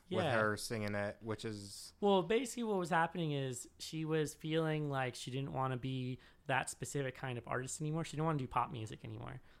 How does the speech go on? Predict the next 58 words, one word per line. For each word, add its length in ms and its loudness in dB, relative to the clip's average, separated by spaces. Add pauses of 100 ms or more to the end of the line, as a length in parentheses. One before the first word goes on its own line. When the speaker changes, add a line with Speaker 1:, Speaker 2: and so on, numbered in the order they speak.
Speaker 2:
and, 140 -4
like, 180 -4
wanted 260 -2
to 60 -12
shift 300 -2
her 100 -4
music. 400 0
But 120 -2
her 100 0
aunt 220 -2
was 100 -6
like, 220 -6
"Nope, 280 4
we're 60 4
not 160 4
doing 300 4
that." 200 0
So 160 -2
she, 200 -4
like, 240 0
heavily 360 -2
sedates 420 -6
her 220 -6
or 60 -4
drugs 360 0
her 80 -4
basically 520 -8 (320)
and 100 -2
puts 200 0
her 100 6
into 180 2
the 120 -2
coma 400 0 (200)
so 180 2
that 160 6
she 100 -2
stays 320 6
in 40 2
the 60 2
coma 300 4
until 180 -2
she's 160 -8
twenty-five 560 0
and 80 -4
takes 240 -6
out 140 0
all 240 0
of 60 -8
those 180 -6
songs. 460 -6 (380)
And 120 -2
so 100 2
she 140 -2
keeps 240 -2
doing 320 4
that. 240 2
But 140 -6
then 360 4